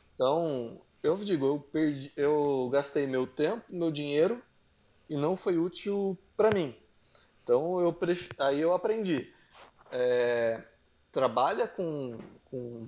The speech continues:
pouco de cada coisa em consultoria. Você acaba atuando tanto com infra quanto com redes, com um pouco de tudo. É uma da, das coisas boas também. Aí é onde eu vi, bom,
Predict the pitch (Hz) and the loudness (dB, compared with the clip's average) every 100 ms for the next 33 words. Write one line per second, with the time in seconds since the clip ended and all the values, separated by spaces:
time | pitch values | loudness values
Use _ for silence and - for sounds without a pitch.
0 | - 170 185 165 - 139 123 147 175 190 | 0 0 0 -4 -2 -2 -2 -2 0 -2
1 | 175 220 180 135 123 135 - 143 143 - | 0 2 2 2 0 -2 0 0 0 0
2 | 127 120 107 - _ - 123 - 131 123 | -2 -2 -8 -14 _ -6 -6 -6 -8 -6
3 | 147 - 233 - 117 - 117 110 117 120 | -8 -8 -10 -8 -8 -8 -8 0 2 2
4 | 113 104 - - - - _ - 147 175 | -4 -8 -10 -12 -20 -20 _ -8 0 0
5 | 170 175 - 185 - - _ - 123 139 | 2 -2 -2 -2 -2 -10 _ 0 0 2
6 | 147 151 151 151 147 143 143 135 - - | 0 0 2 2 0 0 0 0 -2 0
7 | 147 143 139 147 170 175 147 120 - - | 0 0 2 2 2 0 0 -2 -14 -20
8 | - - _ - - 139 151 175 180 220 | -20 -20 _ -14 -2 0 2 2 0 0
9 | 151 127 135 110 | 0 0 0 -2